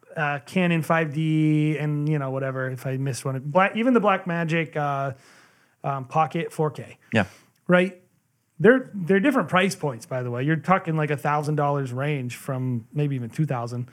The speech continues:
Speaker 2: Mm-hmm.
Speaker 1: from some of those cameras. But I think you're dealing with a similar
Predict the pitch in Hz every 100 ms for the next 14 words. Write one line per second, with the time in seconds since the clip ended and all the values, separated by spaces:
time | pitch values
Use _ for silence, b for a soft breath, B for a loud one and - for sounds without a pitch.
0 | B B 165 - 147 139 143 139 127 165
1 | 160 139 127 - b b b b - 190
2 | 185 180 233 185 170 170 185 175 151 147
3 | - - 185 180 175 160 156 151 147 147
4 | 139 135